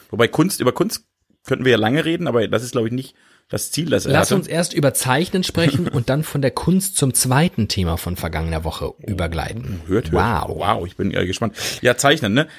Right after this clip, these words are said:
Speaker 1: Gehört sicherlich zu den Top drei der Dingen, die ich am wenigsten auf der Welt kann.
Speaker 2: Und es gibt nicht so viel, was du nicht kannst.
Speaker 1: Ich bin, eigentlich bin ich ein Zauberer. Aber Zeichnen ist wirklich ein, also ich hab ein, ich hab mehrere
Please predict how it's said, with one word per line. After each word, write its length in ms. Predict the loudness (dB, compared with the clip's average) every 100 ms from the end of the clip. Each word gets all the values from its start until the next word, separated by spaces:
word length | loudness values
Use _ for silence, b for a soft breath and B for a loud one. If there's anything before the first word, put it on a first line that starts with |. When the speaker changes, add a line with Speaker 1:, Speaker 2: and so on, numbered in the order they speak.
| B
Speaker 1:
Gehört 360 | 0 2 2 0
sicherlich 400 | -8 0 0 0
zu 60 | -2
den 180 | -2
Top 240 | 0 -2 0
drei 340 | 2 4 4
der 120 | 4
Dingen, 300 | 0 0 -2 -2
die 100 | -4
ich 100 | -4
am 260 | -6 0
wenigsten 420 | 4 4 4 0 -2
auf 160 | -2
der 160 | -2 0
Welt 260 | 0 -2
kann. 200 | -8 -14 -14 _ _ _ _ _ _ _ _ _ _ _ _ _ _ _ _ -2
Speaker 2:
Und 140 | 0
es 140 | 2
gibt 180 | 2 2
nicht 180 | 2 2
so 100 | 0
viel, 200 | -2 -4
was 160 | -4 -6
du 100 | -8
nicht 200 | -10 -8
kannst. 380 | -10 -10 -8 -2
Speaker 1:
Ich 160 | 0
bin, 100 | 0
eigentlich 220 | 0 0
bin 80 | 2
ich 80 | 0
ein 80 | 0
Zauberer. 420 | -2 -2 -4 -10 -14 B B B _ 0
Aber 240 | 2 2
Zeichnen 440 | 2 2 2 0
ist 140 | 0 0
wirklich 400 | 2 2 0 2
ein, 200 | 0 0
also 100 | -4
ich 80 | -2
hab 120 | -2
ein, 160 | -2 -2
ich 80 | -2
hab 80 |
mehrere 400 | 2 0 0 -6